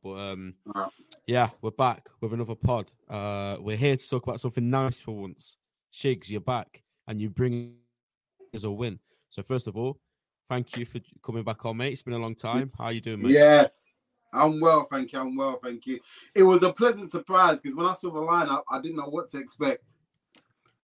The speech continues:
Speaker 2: I didn't know what to expect.
Speaker 1: Mm-hmm.
Speaker 2: So, I, but how was you? How was you feeling when you was in the ground when you saw the team, or did you know it before you got into the stadium?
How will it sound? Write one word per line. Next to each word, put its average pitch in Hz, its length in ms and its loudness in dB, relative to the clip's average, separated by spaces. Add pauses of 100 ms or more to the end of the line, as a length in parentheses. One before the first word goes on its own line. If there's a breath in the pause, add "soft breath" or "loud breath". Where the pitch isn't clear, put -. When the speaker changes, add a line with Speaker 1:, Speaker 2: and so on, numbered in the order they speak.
(280)
Speaker 2:
I 120 80 -8
didn't 147 160 -4
know - 80 -2
what 139 220 -6
to 131 100 -10
expect. - 400 -2
Speaker 1:
Mm-hmm. 117 100 -6
Speaker 2:
So, 131 380 6 (280 soft breath)
I, 143 220 6
but 156 120 4
how 175 240 4
was 170 200 -8
you? 185 380 -10
How 165 240 0
was 165 160 -2
you 196 160 -10
feeling 156 280 -4
when 139 140 -2
you 143 80 -16
was 139 140 -4
in 147 40 -4
the 139 100 -2
ground 156 360 4
when 131 140 0
you 127 100 2
saw 139 160 -12
the 127 80 -8
team, 156 380 -2 (180)
or 151 100 6
did 160 140 -2
you 151 80 -4
know 165 140 2
it 165 80 -4
before 147 180 -4
you 151 80 0
got 156 200 -2
into 135 160 -6
the 123 60 -18
stadium? 123 540 -2